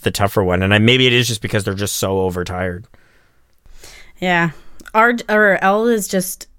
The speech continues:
Speaker 2: <laughs> Elle's just in a phase of, like, pushing every boundary possible with me, but not with Corey. I don't know, but it's just a thing. So if we want a smooth bedtime, <laughs> Corey has to do it. It's just the way it is.
Speaker 1: Oh,
Speaker 2: So, like,
Speaker 1: really?
Speaker 2: we
Speaker 1: Okay.
Speaker 2: alternate doing bedtime, but right now it's just, like,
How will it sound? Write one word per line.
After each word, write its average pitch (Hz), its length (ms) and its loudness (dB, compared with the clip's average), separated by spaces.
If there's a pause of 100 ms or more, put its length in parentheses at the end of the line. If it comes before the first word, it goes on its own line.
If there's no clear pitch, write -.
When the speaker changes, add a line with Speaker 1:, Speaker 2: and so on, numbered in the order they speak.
(180)
Speaker 2:
<laughs> - 880 -4
Elle's 381 220 0
just 415 180 0
in 349 80 4
a 240 80 4
phase 190 280 0
of, 170 100 0
like, 160 220 -2
pushing 160 380 -2
every 165 260 2
boundary 160 360 2
possible 151 420 -2
with 139 200 -4
me, 196 480 2
but - 340 -2
not 156 380 -2
with 190 220 0
Corey. 214 560 2 (600)
I 185 160 0
don't 180 100 2
know, 156 280 0 (140)
but 175 240 2
it's 175 220 -2
just 185 180 -2
a 185 60 4
thing. 170 240 0
So 165 280 2
if 185 280 0
we 208 180 2
want 196 380 2
a 175 80 -4
smooth 170 560 -2
bedtime, 190 600 0 (360)
<laughs> - 320 -16
Corey 160 240 2
has - 140 -8
to - 60 -12
do 82 100 -10
it. - 160 -14 (160)
It's - 120 -12
just 180 140 -4
the 180 80 -2
way 165 100 2
it 139 60 -4
is. 131 60 0
Speaker 1:
Oh, 123 140 6
Speaker 2:
So, 120 40 6
like, 117 80 4
Speaker 1:
really? 131 240 6
Speaker 2:
we 104 60 4
Speaker 1:
Okay. - 60 4
Speaker 2:
alternate 190 420 2
doing 196 240 2
bedtime, 220 580 0
but 180 160 2
right 175 180 4
now 165 220 2
it's 165 140 -2
just, - 180 -8
like, 160 240 0